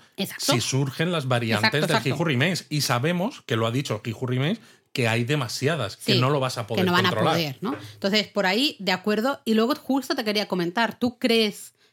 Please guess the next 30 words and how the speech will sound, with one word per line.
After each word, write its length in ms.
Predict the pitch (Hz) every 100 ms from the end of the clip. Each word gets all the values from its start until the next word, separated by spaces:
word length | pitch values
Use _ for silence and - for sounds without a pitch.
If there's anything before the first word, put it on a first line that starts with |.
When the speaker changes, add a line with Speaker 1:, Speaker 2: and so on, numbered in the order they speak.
| _
Speaker 1:
que 140 | - 196
Loki 500 | 208 202 208 190 -
va 200 | 196 190
a 20 |
volver 340 | 185 185 190
a 80 | 190
salir? 540 | - 180 185 294 - _ -
¿Cuál 160 | - 233
es 140 | 240
el 80 | 220
futuro 480 | - 214 - 226 208
de 100 | 185
Loki, 400 | 202 202 202 185
si 180 | - 220
es 100 | 208
que 100 | 190
tiene 240 | 185 185
futuro 440 | 180 180 196 190 180 - -
en 400 | 214 202 196 190
el 180 | 190 185
M 140 | 180 180
C 220 | 185 220
U? 160 | 381 _ -
Speaker 2:
Pues 180 | 127 147
yo 100 | 180
creo 160 | 226
que 140 | 202 147
sí 260 | 160 190
y 120 | 160
no. 140 | 120